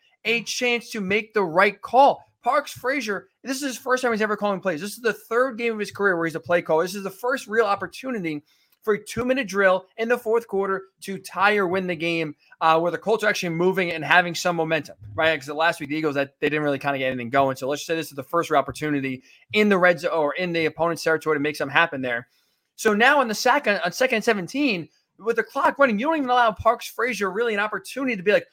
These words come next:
"Oh, what do I call here?" You're not anticipating a sack on first down, so you're not really ready for a sack if that happens. And then on third, again, after the scramble, it's like, well, now you have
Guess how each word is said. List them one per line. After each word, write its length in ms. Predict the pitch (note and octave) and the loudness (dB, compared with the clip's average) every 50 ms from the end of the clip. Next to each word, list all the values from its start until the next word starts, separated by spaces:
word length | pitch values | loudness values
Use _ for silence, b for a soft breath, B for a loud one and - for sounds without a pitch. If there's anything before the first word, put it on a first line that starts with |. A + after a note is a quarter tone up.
| _ _ _ | _ _ _
"Oh, 100 | A#3 A3+ | 0 0
what 140 | E3 E3+ F3+ | 2 2 2
do 80 | G#3+ | 2
I 60 | G#3+ | 2
call 260 | G#3 G#3 - G#3+ B3 B3+ | 2 2 2 2 2 2
here?" 160 | G3+ C#3 G#2 | 2 -2 -4
You're 180 | A#2+ D#3 A3 | -4 -2 0
not 120 | C4 B3+ - F#3+ | 0 0 -2 -4
anticipating 540 | F3+ E3+ - - - - - G3 F#3 E3 | -8 -8 -10 -14 -12 -6 -6 -4 -4 -4
a 40 | D#3 | -6
sack 260 | C#3+ - D3+ D3+ D3 | -4 -2 -2 -2 -4
on 80 | D3 C3+ | -6 -8
first 300 | - - C#3+ C3 - - | -6 -6 -6 -6 -6 -8
down, 260 | A#2+ A#2 A#2+ C#3 D3 b b b b b | -6 -4 -4 -4 -6 b b b b b
so 120 | - B3 | -8 -2
you're 80 | B3 A#3+ | 0 2
not 100 | B3 A#3+ | 2 4
really 180 | B3 A3+ G3+ | 4 2 2
ready 340 | E3 C#3+ D3+ F#3+ A#3 A#3+ A#3 | 0 -2 -2 -2 -2 -2 -2
for 220 | G3+ - F#3+ F#3 | -6 -4 -4 -4
a 40 | E3+ | -2
sack 440 | D#3+ - - F#3+ G3+ G3 E3+ D#3+ - - | -4 -2 0 2 2 2 2 0 -2 -8
if 80 | E3 - | -6 -4
that 140 | E3 D3+ C#3+ | -4 -6 -4
happens. 540 | C3+ A3 C4 D4 C4+ - E3+ E3+ E3 D3+ b b b b - | 0 2 2 2 2 -2 -6 -8 -8 -10 b b b b -6
And 100 | G#3+ B3 | -4 -4
then 100 | C4 B3 | -2 -2
on 120 | A#3+ A3 | -4 -4
third, 300 | - _ - B3 B3 A#3+ | -6 _ 0 0 0 0
again, 280 | G3 G#3+ G#3 C4+ B3 F3+ | 0 0 0 0 2 2
after 220 | F3 G3 G#3+ A3 | 0 0 0 -2
the 80 | G#3+ G3 | -6 -8
scramble, 440 | - - - A#3+ D4 C#4+ G#3+ G3+ G3 | -8 -10 -6 -4 -2 -2 0 -2 -2
it's 120 | F#3+ - | -2 -2
like, 180 | G3 F#3 - _ _ _ _ - | -4 -4 -4 _ _ _ _ -6
well, 120 | F#3+ F#3+ | -4 0
now 300 | G3+ A3+ B3+ C4 A#3+ G#3+ | 4 4 4 4 4 0
you 240 | D#3+ D#3 F3+ A3 A3 | -2 -6 -8 -6 -2
have 260 | G#3+ G#3 G3 F3+ - | 0 2 2 0 0